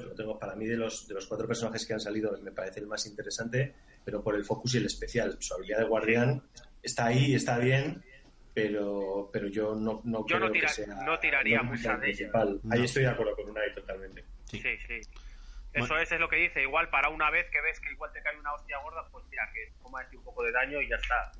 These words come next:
Speaker 1: Y
Speaker 2: Pero
Speaker 1: tienes que tenerlo en campo. Tienes que tenerlo
Speaker 2: Sí.
Speaker 1: antes de ver esa, esa hostia gorda.
Speaker 2: Esa hostia. Pero sí, su, su, realmente su poder es ese focus que va a dar mucho, mucha guerra, creo yo, y el especial me parece una maravilla, porque ese especial con cualquier personaje que tenga, por ejemplo, con Anakin,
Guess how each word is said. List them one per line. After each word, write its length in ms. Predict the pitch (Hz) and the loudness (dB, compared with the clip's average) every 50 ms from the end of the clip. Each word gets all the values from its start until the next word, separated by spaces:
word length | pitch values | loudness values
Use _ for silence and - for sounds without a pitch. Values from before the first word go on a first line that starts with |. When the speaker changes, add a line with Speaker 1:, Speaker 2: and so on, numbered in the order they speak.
| - - - - | -16 -16 -12 -10
Speaker 1:
Y 100 | 104 101 | -10 -2
Speaker 2:
Pero 180 | - 120 120 120 | 2 2 4 4
Speaker 1:
tienes 60 | 117 | 4
que 60 | 117 117 | 4 4
tenerlo 240 | 120 120 120 120 117 | 4 4 4 2 2
en 60 | 113 113 | 0 -2
campo. 360 | 113 113 107 - - - - - - - - - | -6 -6 -8 -10 -12 -12 -16 -20 -20 -20 -20 -10
Tienes 140 | - 113 - | -8 -6 -4
que 80 | 127 117 | -2 0
tenerlo 280 | 120 117 120 123 123 | 2 2 4 4 4
Speaker 2:
Sí. 40 | 120 | 4
Speaker 1:
antes 200 | 123 123 123 117 | 4 4 4 4
de 60 | 113 | 4
ver 200 | 110 113 113 110 - | 4 2 2 0 -2
esa, 420 | 135 127 - 107 98 101 107 - | -4 -4 -2 -4 -4 -4 -6 -6
esa 220 | 113 - 104 98 95 | -6 -8 -6 -8 -8
hostia 220 | 95 - 98 95 | -8 -6 -8 -6
gorda. 280 | 95 110 107 92 - - - - - - | -4 -4 -6 -6 -8 -12 -12 -12 -10 -6
Speaker 2:
Esa 180 | - 113 110 | -4 -2 -2
hostia. 340 | 120 117 - - 104 90 - - - - - - - - - | -2 -2 -4 -8 -10 -10 -10 -12 -16 -18 -18 -18 -18 -2 0
Pero 160 | 139 143 143 | 2 2 2
sí, 200 | - 180 160 139 | 2 2 0 0
su, 520 | - - 135 135 135 135 131 131 131 127 127 | 0 -4 -4 -4 -4 -4 -6 -6 -8 -8 -10
su, 140 | - - 143 | -8 -8 -2
realmente 340 | 135 156 156 170 175 - 165 | 0 0 2 0 0 -4 -6
su 100 | - 170 | -10 -8
poder 220 | 156 156 165 170 | -6 -2 0 0
es 100 | 175 170 | 0 0
ese 160 | 175 160 - 139 | -2 -6 -6 -2
focus 340 | 170 170 170 - 208 196 - | -2 -2 -2 -2 -8 -10 -4
que 100 | - 131 | 0 2
va 120 | 135 139 | 2 4
a 20 | 143 | 2
dar 100 | 143 139 | 2 0
mucho, 240 | 135 135 - 135 131 131 127 127 | -4 -10 -16 -12 -8 -8 -8 -8
mucha 240 | 139 139 - 127 123 | -8 -8 -4 -4 -2
guerra, 240 | 127 - - 170 139 135 | -2 0 0 0 0 -2
creo 160 | 131 127 131 | -6 -8 -6
yo, 100 | 156 180 | -6 -6
y 120 | 170 139 | -6 -6
el 60 | 120 120 | -8 -8
especial 380 | - - 123 117 - 143 147 139 | -8 -8 -10 -6 -4 -4 -4 -4
me 40 | 120 | -4
parece 220 | 123 120 - 120 120 131 | -6 -6 -6 -8 -10 -10
una 80 | 127 | -8
maravilla, 340 | 117 113 110 110 113 110 107 101 | -6 -6 -6 -6 -6 -6 -8 -10
porque 260 | - - 117 117 120 147 | -6 -4 -4 -4 -4 -4
ese 140 | 147 - | -6 -8
especial 380 | 160 - - 151 147 160 160 156 | -8 -4 -4 -2 0 0 0 0
con 100 | 135 123 | -2 -2
cualquier 380 | - 120 120 - 143 143 143 156 | 0 0 0 0 -4 -6 -6 -6
personaje 400 | 156 143 - 156 - - - 147 | -8 -4 -2 -4 -2 -2 -4 -6
que 80 | 143 | -6
tenga, 320 | - 147 139 147 147 147 139 | -8 -2 2 4 4 4 2
por 240 | - - - - - | 0 -8 -14 -12 -12
ejemplo, 320 | - - 143 139 127 120 110 | -4 -4 -4 -4 -4 -8 -8
con 120 | 113 117 135 | -4 -2 0
Anakin, 380 | 139 143 143 - 151 156 151 | 2 2 2 2 2 0 0